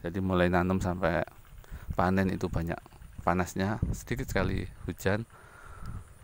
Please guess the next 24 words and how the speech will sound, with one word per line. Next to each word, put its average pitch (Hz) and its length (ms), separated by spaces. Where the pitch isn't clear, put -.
Eh, 98 160
kemudian 113 640
da-, 101 240
lingkungannya 117 400
juga 101 240
sangat 107 240
steril, 107 400
sekelilingnya 104 640
sama 101 240
sekali 92 240
tidak - 240
ada 85 240
tanaman, 90 640
eh, 95 200
hortikultura, 92 800
hany-, 90 280
hanya 98 320
ada 98 160
tanaman 90 320
padi 104 400
sekelilingnya, 101 680
jadi - 200
sangat 95 240
steril. 104 560